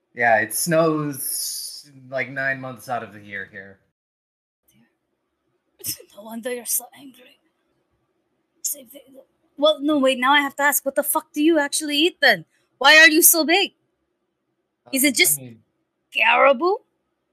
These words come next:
Speaker 1: there's, there's some of that, and there's, there's a lot of very good game around. A lot of meat.
Speaker 2: Oh, Mara would love it here.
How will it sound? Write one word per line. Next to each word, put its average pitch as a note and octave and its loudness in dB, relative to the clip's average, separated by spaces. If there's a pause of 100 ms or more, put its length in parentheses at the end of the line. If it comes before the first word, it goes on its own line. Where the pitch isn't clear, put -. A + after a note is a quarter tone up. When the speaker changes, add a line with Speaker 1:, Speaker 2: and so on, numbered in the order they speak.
(500)
Speaker 1:
there's, D#3 -4
there's D#3 -8
some B2+ -20
of A2+ -18
that, G#2+ -6
and G#2 -20
there's, - -16 (340)
there's E3 -16
a F3+ -8
lot D#3+ -2
of C3 -12
very C3+ -4
good A#2 -12 (220)
game G#2 -6 (240)
around. F#2+ -18 (760)
A D3+ -12
lot B2 -2
of - -20
meat. - -20 (260)
Speaker 2:
Oh, B3 -14
Mara A3+ -6
would A3+ -6
love F#3 -12
it F#3 -18
here. E3 -20